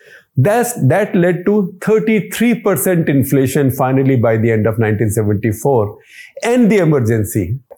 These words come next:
This is a sobering example of the aftermath of a war you might have won. Maybe it is also because the pain of a military defeat sours our minds more,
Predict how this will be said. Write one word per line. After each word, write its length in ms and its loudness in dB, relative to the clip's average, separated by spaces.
This 240 2
is 140 0
a 80 2
sobering 420 0
example 540 0
of 140 -2
the 100 2
aftermath 600 0
of 120 -2
a 80 0
war 360 0
you 80 0
might 240 0
have 180 0
won. 320 -2
Maybe 380 2
it 120 -2
is 120 0
also 300 0
because 380 0
the 80 0
pain 300 0
of 140 -2
a 60 0
military 480 2
defeat 380 -2
sours 520 0
our 140 2
minds 480 0
more, 400 0